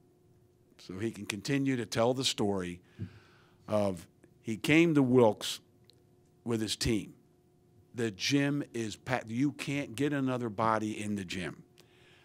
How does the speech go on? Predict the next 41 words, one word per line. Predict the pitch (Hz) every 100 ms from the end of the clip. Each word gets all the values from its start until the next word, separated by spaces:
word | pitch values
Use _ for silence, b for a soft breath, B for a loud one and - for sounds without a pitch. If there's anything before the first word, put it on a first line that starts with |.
| b _ _
Of | 110 -
course, | 117 104
the | 120
wrestling | 170 165 113 95
mat's | 92 85 -
down, | 117 101 107 131 _ _ B B B B B _ -
and | 104 104 104
Wilkes | 117 117 117
was | 110 110
a | 110 107
powerhouse | - 117 113 90 82 - -
in | 85
wrestling. | 104 90 - - - _ _ _ -
It's | 135 127
packed. | - 113 180 202 - - - b b b b b b b _
Well, | 104 110 135
the | 120
wrestling | 110 131 123 117
match | 113 110 -
was | 104 92
over, | 95 107 117
and | 95 82 _ _ -
so | 90
we | 104
go | 101 107
up | 110
to | 104
the | 95
locker | 104 110 110
room, | 113 110
get | 98 104
changed. | - 120 113 117 92
We | 107
come | 110 101
out. | 104 107 -
There | 101
were | 98
a | 92
hundred | 80 123 131 143 139 -
and | 107 -
twelve. | - 123 113 82 71